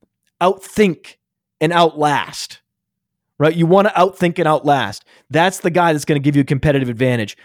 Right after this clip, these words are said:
That's why Sean McVay was in the Super Bowl last year facing the Patriots,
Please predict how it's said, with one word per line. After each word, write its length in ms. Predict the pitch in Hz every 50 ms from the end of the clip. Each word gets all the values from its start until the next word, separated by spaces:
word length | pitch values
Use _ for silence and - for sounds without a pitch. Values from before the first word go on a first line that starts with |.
| - - _
That's 220 | - 156 175 175 -
why 400 | 170 160 156 151 143 139 135 131 - _ _ _
Sean 340 | - - - 160 165 160 151
McVay 520 | 147 123 120 147 143 143 131 120 113 101 - _ _ _ _ _ _ _ _
was 180 | - 135 127
in 60 | 139 143
the 60 | 131
Super 320 | - - 165 160 151 156
Bowl 240 | 127 127 127 120 117
last 340 | 120 117 113 113 117 - -
year 340 | 123 113 110 110 107 107 - _ _ _ _ _ _ _
facing 600 | _ - - 151 147 139 - - 139 127 131 123 120
the 80 | - 117
Patriots, 600 | - 147 131 127 127 - 127 123 120 117 -